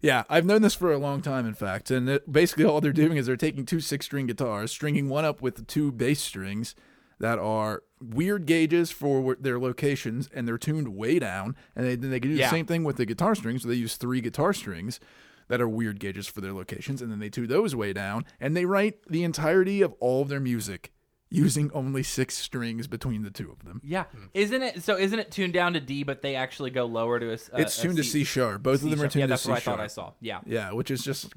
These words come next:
Speaker 1: it's craziness. I've known this for a long time, and it, it fascinated me when I was young. But you can hear, I think if you really pay attention to President's songs, because they have a lot of, like, overdrive and fuzz and stuff on their guitar, uh, on the guitar tone, you can really realize that he's playing a lot of things on, like, one string,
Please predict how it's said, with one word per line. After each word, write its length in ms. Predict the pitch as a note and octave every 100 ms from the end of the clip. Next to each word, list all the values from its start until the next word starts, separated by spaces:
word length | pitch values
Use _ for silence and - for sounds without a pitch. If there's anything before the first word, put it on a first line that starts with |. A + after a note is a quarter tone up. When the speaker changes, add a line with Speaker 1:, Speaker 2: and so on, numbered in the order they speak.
| -
Speaker 1:
it's 160 | E3+
craziness. 540 | - - C#4 B2 G2+ E3
I've 160 | F3+
known 160 | A3 A3+
this 160 | G#3 -
for 100 | F#3+
a 60 |
long 180 | E3+ E3+
time, 220 | E3+ D3+
and 100 | C3+
it, 300 | B2+ C3 -
it 100 | C#3
fascinated 640 | - B2+ C#3 C3 G#2 F2 D#2+
me 200 | E2+ D#2
when 160 | G2+
I 40 | F#2
was 140 | F#2
young. 200 | F#2 D2+ - -
But 100 | F3
you 100 | A#3
can 100 | G3
hear, 160 | G#3 E3+
I 80 | E3+
think 140 | G3+
if 100 | G3+
you 100 | F#3
really 200 | F#3 A3+
pay 120 | G#3
attention 360 | F3 E3+ D#3 C#3+
to 80 | A2+
President's 480 | C3 B2 A2 G2 -
songs, 360 | G#2 G2 G#2+
because 280 | A#2 C#3 A#2+
they 100 | C3
have 160 | E3+ F3+
a 60 |
lot 180 | C#3 B2
of, 100 | G#2
like, 200 | F#2+ G#2
overdrive 480 | A2+ A2+ G#2 G2+ G2+
and 100 | G2
fuzz 300 | G#2 G2+ G2+
and 80 | F#2+
stuff 260 | G2 - _
on 160 | A#2+ G2+
their 200 | F2 F2 A#2
guitar, 400 | - G2+ G2+ - _ _ _ _ -
uh, 280 | F2+ C#2 C#2+ _ -
on 80 | G#2
the 80 | G2+
guitar 240 | A#2+ G#2
tone, 240 | A2+ F2+ - _
you 140 | - C#3+
can 180 | C#3 B2+
really 260 | D3+ C#3
realize 400 | A#2+ A2 G2 F#2
that 120 | G#2
he's 160 | A#2 G2+
playing 260 | A#2+ A2+ G2+
a 40 |
lot 160 | G2 G#2+
of 40 |
things 160 | E2+ G2+
on, 120 | F2
like, 160 | F2
one 180 | F2 D2+
string, 380 | - E2+ -